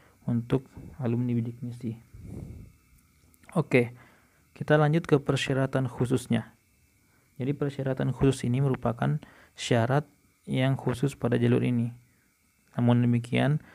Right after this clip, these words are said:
teman-teman juga jangan lupa syarat umum yang harus kalian penuhi. Oke, yang nomor satu.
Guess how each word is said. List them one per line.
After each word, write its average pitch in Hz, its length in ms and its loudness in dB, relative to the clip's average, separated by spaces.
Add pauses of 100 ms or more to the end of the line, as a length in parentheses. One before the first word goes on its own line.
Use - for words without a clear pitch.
(300)
teman-teman 123 560 2
juga 127 240 2
jangan 123 400 2
lupa 123 320 0
syarat 123 480 0
umum 120 460 2 (260)
yang 117 160 0
harus 131 300 0
kalian 117 340 0
penuhi. 117 400 0 (920)
Oke, 123 160 0
yang 117 160 4
nomor 117 240 2
satu. 120 400 0